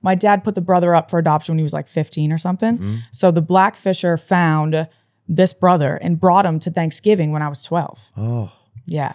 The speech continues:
Speaker 1: and he looked just like my dad.
Speaker 2: No.
Speaker 1: And they were, like, the same age pretty much.
Speaker 2: Damn.
Speaker 1: Yeah.
Speaker 2: Wow, so that's interesting. So a lot, was it, was it chaotic or was it fun? What was it like? Was it pretty cool?
Speaker 1: It was pretty cool.
Speaker 2: Yeah?
Speaker 1: Yeah, it was pretty cool, but I, I kinda freaked out.
Speaker 2: And
Speaker 1: And
Speaker 2: y'all
Speaker 1: I
Speaker 2: were living in Boston?
Speaker 1: Yeah,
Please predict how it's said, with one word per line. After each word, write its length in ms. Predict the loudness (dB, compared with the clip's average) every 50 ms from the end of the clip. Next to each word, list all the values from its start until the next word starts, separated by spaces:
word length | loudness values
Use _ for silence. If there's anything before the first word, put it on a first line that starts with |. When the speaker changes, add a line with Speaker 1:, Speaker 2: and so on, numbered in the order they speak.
| -4
Speaker 1:
and 80 | 0 0
he 80 | 2 2
looked 220 | 0 -2 -2 -6
just 240 | -8 -6 -6 -4 -4
like 160 | -6 -6 -6
my 120 | -10 -14 -14
dad. 360 | -16 -16 -18 -18 -20 -20 _ _
Speaker 2:
No. 340 | -10 -8 -6 -4 -4 -2 -2
Speaker 1:
And 100 | 0 0
they 60 | 2
were, 80 | 2 2
like, 260 | 2 0 0 -2 -6
the 80 | -10 -10
same 300 | -8 -6 -6 -6 -6 -6
age 320 | -6 -6 -8 -8 -10 -12
pretty 200 | _ -14 -14 -14 -14 -16
much. 320 | -20 -20 _ -20 -20 _ _ _ _ -12
Speaker 2:
Damn. 480 | -8 -6 -6 -6 -8 -8 -12 -14 -18 _ _
Speaker 1:
Yeah. 320 | -4 -4 -4 -4 -6 -8 _ _ _ _ _ _ _ _ _
Speaker 2:
Wow, 180 | -6 -6 -6
so 100 | -6 -6
that's 220 | -6 -6 -6 -6 -6
interesting. 400 | -8 -8 -10 -8 -8 -8 -8 -6
So 260 | -4 -4 -2 -2 -2
a 40 | -4
lot, 260 | -4 -6 -6 -6 -4
was 180 | -4 -4 -4
it, 140 | -4 -6 -4
was 160 | -6 -6 -4
it 100 | -6 -6
chaotic 540 | -6 -6 -6 -4 -4 -4 -4 -6 -6 -4 -4
or 20 | -4
was 140 | -4 -4
it 120 | -6 -10 -14
fun? 360 | -12 -8 -8 -6 -4 -4 -6
What 80 | -6 -6
was 100 | -8 -8
it 100 | -10 -10
like? 240 | -10 -10 -10 -10 -10
Was 100 | -12 -14
it 60 | -14
pretty 180 | -12 -12 -14 -14
cool? 380 | -14 -12 -10 -10 -10 -10 -12 -8
Speaker 1:
It 80 | _ 0
was 120 | 0 0
pretty 180 | 0 -4 -6 -6
cool. 420 | -4 -4 -6 -4 -4 -6 -8 -10 _
Speaker 2:
Yeah? 200 | -10 -8 -8 -8 -6
Speaker 1:
Yeah, 180 | -4 -2 -2 -2
it 40 |
was 100 | -2 -4
pretty 180 | -6 -6 -8 -8
cool, 220 | -6 -4 -4 -2
but 200 | 0 0 0 0 0 -2
I, 140 | -2 -2 0
I 100 | -2 -4
kinda 200 | -4 -4 -6 -6
freaked 320 | -6 -6 -6 -6 -6 -6 -8
out. 220 | -8 -8 -8 -4
Speaker 2:
And 60 | -2
Speaker 1:
And 100 | -2 0
Speaker 2:
y'all 80 | 0 0
Speaker 1:
I 40 | 0
Speaker 2:
were 60 | 0
living 300 | 2 2 2 2 2 0
in 100 | 0 0
Boston? 480 | 0 0 -2 -2 -4 -6 -10 -10 -10 -14 _ _
Speaker 1:
Yeah, 220 | -2 -2 -2 -2